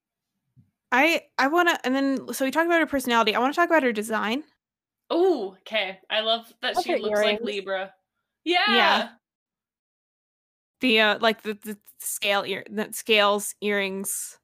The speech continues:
Speaker 2: Mm-hmm.
Speaker 1: look so cool. Also, like, must hurt your ears, but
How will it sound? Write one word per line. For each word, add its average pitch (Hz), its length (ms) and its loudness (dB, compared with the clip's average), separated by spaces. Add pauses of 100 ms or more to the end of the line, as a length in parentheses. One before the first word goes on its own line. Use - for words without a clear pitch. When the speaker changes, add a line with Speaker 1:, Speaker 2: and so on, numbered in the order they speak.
(260)
Speaker 2:
Mm-hmm. 208 500 -18
Speaker 1:
look 202 140 -8
so - 180 -8
cool. 180 380 -8 (340)
Also, 226 300 2
like, 202 320 0
must 208 500 -2
hurt 208 140 0
your 185 240 -4
ears, 185 420 -6
but 180 320 -8